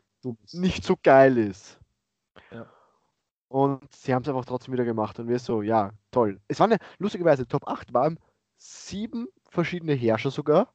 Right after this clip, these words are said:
Speaker 2: aber es war jedes Deck das gleiche im Endeffekt.
Speaker 1: Ja, mit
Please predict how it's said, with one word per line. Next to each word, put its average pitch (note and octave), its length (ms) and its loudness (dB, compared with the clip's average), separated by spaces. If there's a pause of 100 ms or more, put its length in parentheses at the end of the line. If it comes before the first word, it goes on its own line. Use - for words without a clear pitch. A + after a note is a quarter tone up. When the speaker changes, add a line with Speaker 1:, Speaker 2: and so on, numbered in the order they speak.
(380)
Speaker 2:
aber C#3 220 6
es C3+ 140 0
war C3 100 6
jedes D#3 760 -6 (100)
Deck - 300 0
das - 300 -10
gleiche G#2+ 540 -4
im F#2 200 -14 (260)
Endeffekt. - 680 -16 (180)
Speaker 1:
Ja, C3 380 -2
mit C#3 320 -8